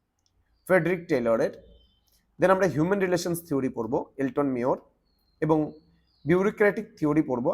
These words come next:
আমরা ম্যাক্স ওয়েবারের। হ্যাঁ, তো এই তিনটা থিওরি সম্পর্কে আমরা পড়ব হচ্ছে ইউনিট নাম্বার টুতে। এবার এই তিনটা থিওরি থেকে যে সমস্ত এমসিকিউ প্রশ্নগুলো রয়েছে সেগুলো আমরা জানবো এবং পড়ব। নেক্সট রয়েছে আমাদের principles of organizations।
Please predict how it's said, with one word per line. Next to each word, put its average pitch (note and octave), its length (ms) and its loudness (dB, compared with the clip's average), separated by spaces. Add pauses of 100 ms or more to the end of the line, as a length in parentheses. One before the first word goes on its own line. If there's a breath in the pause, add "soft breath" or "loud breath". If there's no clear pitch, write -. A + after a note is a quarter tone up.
আমরা C#3+ 140 4 (140)
ম্যাক্স C#3 220 4 (120)
ওয়েবারের। A2 440 -2 (140)
হ্যাঁ, D4+ 160 -10 (920)
তো E3+ 60 -4 (160)
এই E3+ 140 6
তিনটা F#3+ 320 0
থিওরি E3 320 2
সম্পর্কে D#3+ 360 -2
আমরা C3+ 220 4
পড়ব A#2+ 240 -4
হচ্ছে D3+ 240 -4
ইউনিট A#2+ 260 -6
নাম্বার C#3 160 -2 (100)
টুতে। C#3 240 -4 (600 soft breath)
এবার E3 180 4
এই F#3 60 0 (380)
তিনটা G3+ 360 2
থিওরি G3 240 2
থেকে G3+ 200 -2
যে D3+ 160 4
সমস্ত D#3+ 220 -2 (120)
এমসিকিউ C3+ 420 -4
প্রশ্নগুলো C3+ 420 -4
রয়েছে C3 340 -2
সেগুলো A#2 280 -2
আমরা C#3 220 -2
জানবো A#2+ 320 0
এবং C3+ 120 -4 (120)
পড়ব। C3 180 -6 (800 soft breath)
নেক্সট A3 320 2
রয়েছে E3 240 2 (640)
আমাদের C#3 260 4 (500 soft breath)
principles G#3 480 0 (160)
of A3 60 6 (160)
organizations। G#2 640 -6